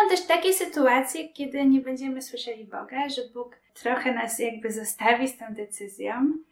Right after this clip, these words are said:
I wtedy powinniśmy nie szukać na siłę znaków, nie wróżyć sobie na siłę na otwieraniu Pisma Świętego, na chybił, trafił, na szukanie znaków dookoła.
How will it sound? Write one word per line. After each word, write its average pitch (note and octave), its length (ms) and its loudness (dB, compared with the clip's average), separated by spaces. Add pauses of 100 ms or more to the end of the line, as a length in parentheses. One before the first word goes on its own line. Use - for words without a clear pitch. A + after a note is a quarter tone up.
(480)
I B3 180 0
wtedy D#4 340 6
powinniśmy C#4 800 6 (380)
nie C4 200 8
szukać D4+ 500 0
na A#3 140 -2
siłę G#3+ 360 -2
znaków, A#3 600 -10
nie B3 200 4
wróżyć C#4 460 4
sobie A#3 300 -4
na A3 160 -8
siłę A#3+ 360 -2
na G#3+ 160 -2
otwieraniu A3 600 -6
Pisma A3 300 -10
Świętego, A3 460 -6
na G3 100 -12
chybił, - 400 -4
trafił, A3+ 440 -2 (320)
na A#3 80 -4
szukanie B3 580 0
znaków A#3 420 -2
dookoła. G#3 720 2